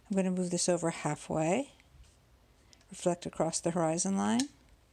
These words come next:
and it looks like this. Same thing, you can see I've got tape on the back. It works really well. Um, move halfway across, reflect over the horizon line, and there it is.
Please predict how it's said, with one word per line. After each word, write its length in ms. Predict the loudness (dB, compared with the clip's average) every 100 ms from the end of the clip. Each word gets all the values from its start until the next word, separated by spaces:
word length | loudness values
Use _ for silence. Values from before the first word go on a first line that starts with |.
| _ _ _ _ _ _ -20 -8
and 160 | -6
it 100 | -4
looks 200 | -6 -4
like 160 | -4 -2
this. 460 | -2 -2 -4 -14 -16 _ _ -20 -20 _ -20 -20 -20 -20 -20 -14
Same 280 | -4 -2 0
thing, 300 | 0 0 0
you 60 |
can 40 | 0
see 160 | 0
I've 60 | 0
got 200 | -2 -6
tape 300 | -2 -2 0
on 120 | -4
the 60 | -4
back. 440 | -6 -8 -12 -18 -12
It 40 |
works 320 | -10 -8 -6
really 280 | -4 -6 -6 -10
well. 260 | -12 -12 -18 -20 _ _ -20 -20 _ -20 -20 -20 -20 -20 -8
Um, 400 | -2 0 0 -4 -8 _ _ _ -20 _ -8 -8 -8 -20 -20 -20 -20 -20 _ _ -12 -2
move 180 | -2 0
halfway 380 | -2 0 2
across, 580 | 0 2 0 0 -2 -8 -6
reflect 360 | -6 -4 -2
over 160 | -2 -2
the 60 | -2
horizon 540 | 0 0 0 0 0
line, 320 | 2 2 0 -4 -20 -20 -8
and 140 | -2
there 140 | 0 0
it 100 | 0
is. 340 | -2 -4 -10